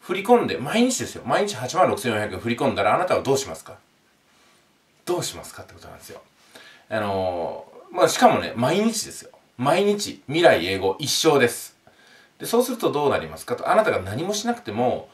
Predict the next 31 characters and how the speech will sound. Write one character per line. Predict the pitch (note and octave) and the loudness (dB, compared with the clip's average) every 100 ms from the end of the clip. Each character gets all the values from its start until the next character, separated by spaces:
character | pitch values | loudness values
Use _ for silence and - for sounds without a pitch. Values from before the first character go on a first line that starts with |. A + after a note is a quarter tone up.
| _ _ | _ _
八 | - A#2+ F3 | -8 -4 0
万 | E3 | 0
六 | G#2 | -2
千 | G2+ G#2 | -6 -6
四 | F#2 | -6
百 | G2 F#2 | -6 -8
円 | F2 | -10
が | |
ポ | F2 F3 | -8 -4
ン | |
ポ | F3+ | -2
ン | F3+ | 2
ポ | E3+ E3+ | 2 2
ン | |
と、 | G#2+ - - _ - - _ | -4 -12 -18 _ -20 -20 _
も | B2 G#2 | -4 0
う | |
毎 | G2+ G#3 | 2 2
朝 | A#3+ - | 0 2
毎 | F3 | 2
朝 | G3 - | 2 -2
振 | - B2 | -4 -4
り | |
込 | A#2 | 0
ま | G#2+ | 0
れ | D#2+ | 0
る | D2 | -4
ん | |
で | C2+ | -16
す | |
よ。 | - | -18